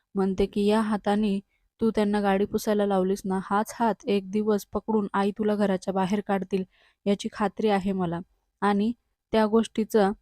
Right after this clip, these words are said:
मी नक्की तुला ठामपणे सांगते की तो दिवस नक्की येईल." आणि राहिला प्रश्न नानांचा, तर नानांच्या मनामध्ये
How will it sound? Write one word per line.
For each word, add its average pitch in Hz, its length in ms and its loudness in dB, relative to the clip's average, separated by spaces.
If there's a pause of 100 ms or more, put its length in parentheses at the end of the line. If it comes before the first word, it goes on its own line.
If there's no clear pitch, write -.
(360)
मी 220 140 2
नक्की 220 440 0
तुला 220 180 4
ठामपणे 196 500 2
सांगते 202 440 0
की 208 200 -4
तो 208 140 6
दिवस 202 380 0
नक्की 208 340 -2
येईल." 196 260 4
आणि 202 240 4
राहिला 202 320 2
प्रश्न 214 360 0
नानांचा, 202 520 0
तर 190 180 -2
नानांच्या 196 580 -2
मनामध्ये 196 560 0